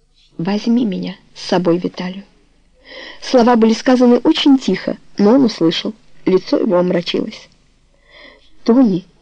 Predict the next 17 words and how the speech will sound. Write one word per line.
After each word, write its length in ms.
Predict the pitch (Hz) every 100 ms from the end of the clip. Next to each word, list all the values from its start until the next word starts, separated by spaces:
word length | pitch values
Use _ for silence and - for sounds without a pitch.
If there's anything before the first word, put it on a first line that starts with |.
| _
сказал 440 | - - 175 170 -
он 80 | 180
шёпотом, 460 | - - - - _ _ _ _ _ _ _ _
"я 360 | 208 226 220 -
хочу 560 | - - 254 - 254 -
этого", 380 | - 170 - 214 - _ _ _ _ _ _ - -
горячо 440 | - 196 170 - 262
сказала 560 | - 202 185 165 170
она. 240 | 170 175 196 _ _ _ _ _ _ _ _ -
"Люди 600 | 208 214 214 208 208 -
говорят. 580 | 196 185 190 226 226 - _ _ _ - - - - - -
Ты 280 | 311 302 -
сам 300 | - - 269
знаешь, 340 | 208 175 165 170
что 200 | - 190
они 200 | 185 170
говорят". 360 | 170 170 170